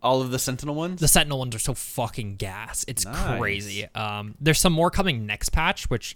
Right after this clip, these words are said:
Speaker 2: uh, we'll just, like, I just wanna quickly spoil them. There's, like, a Pike one, which might be one of my favorite skins in the game. And then there's a Ruined Misfortune. And holy fuck, I'm so excited for that skin. I love Misfortune as a character, and that skin might be my favorite Misfortune skin in the game.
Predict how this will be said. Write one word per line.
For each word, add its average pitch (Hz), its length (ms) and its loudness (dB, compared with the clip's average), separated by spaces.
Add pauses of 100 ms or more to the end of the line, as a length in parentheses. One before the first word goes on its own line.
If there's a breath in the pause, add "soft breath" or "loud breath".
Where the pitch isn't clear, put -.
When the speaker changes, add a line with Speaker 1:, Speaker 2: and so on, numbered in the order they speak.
Speaker 2:
uh, 101 340 -4 (220)
we'll 135 100 2
just, 127 160 -2
like, 107 160 -6
I 120 60 -2
just 117 100 -2
wanna 107 140 -4
quickly 107 260 -8
spoil 107 300 -6
them. 135 160 -2 (240 loud breath)
There's, 127 180 2
like, 117 120 0
a 101 60 -4
Pike - 320 -2
one, 147 180 0
which 123 200 -10 (140)
might 117 240 -4
be 143 80 -2
one 147 100 0
of 156 60 -2
my 147 60 -4
favorite 160 160 -4
skins 160 220 -4
in 160 60 -4
the 165 60 -6
game. 180 180 -2 (200 loud breath)
And 147 120 2
then 156 60 2
there's 165 160 4
a 143 40 4
Ruined 139 500 2
Misfortune. 151 600 -2 (240 loud breath)
And 135 80 -6
holy 185 360 0
fuck, - 480 -12 (300)
I'm 151 200 0
so - 720 0 (160)
excited 117 480 -4
for 104 80 -8
that 104 100 -4
skin. 117 220 -8 (260 loud breath)
I 220 140 8
love 139 260 2
Misfortune 127 480 -4
as 110 80 -8
a - 20 -8
character, 110 360 -6
and 135 120 -4
that 131 160 -2
skin 120 540 -2
might 120 240 0
be 131 100 -6
my 120 120 -2
favorite 110 220 -4
Misfortune 107 440 -6
skin 107 320 -8
in 117 80 -6
the 107 100 -8
game. 104 220 -12